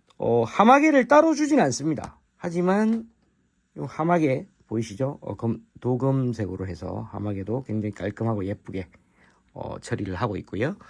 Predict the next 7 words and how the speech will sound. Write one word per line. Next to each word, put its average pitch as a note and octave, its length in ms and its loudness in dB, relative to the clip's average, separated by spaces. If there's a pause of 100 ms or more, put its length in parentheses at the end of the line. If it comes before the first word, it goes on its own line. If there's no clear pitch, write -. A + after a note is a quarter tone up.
(540)
어, B2+ 1000 2
제가 A#3 280 6
써본 C4+ 1500 4
바로는 C3 600 2
이 G2+ 800 -8
밸런스는, F#3 920 2 (920)
어, C3 240 0